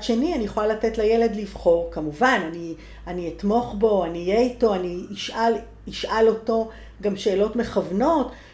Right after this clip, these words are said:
לדוגמה, אני יכולה להגיד, הבן שלי בחר ללמוד בתיכון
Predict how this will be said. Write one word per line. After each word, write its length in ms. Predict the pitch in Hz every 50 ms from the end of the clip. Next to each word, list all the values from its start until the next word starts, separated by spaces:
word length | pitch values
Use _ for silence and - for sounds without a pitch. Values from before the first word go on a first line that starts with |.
| - -
לדוגמה, 400 | 190 190 190 202 196 208 208 208
אני 80 | 214
יכולה 260 | 214 202 - 220 208 202
להגיד, 380 | 202 202 208 208 302 330 285
הבן 200 | 220 - 220 226
שלי 220 | 226 - 233 214 202
בחר 320 | 190 196 - 226 220 220
ללמוד 360 | 214 202 202 202 214 220 202
בתיכון 600 | 202 214 220 233 233 - 277 285 294 294 285 277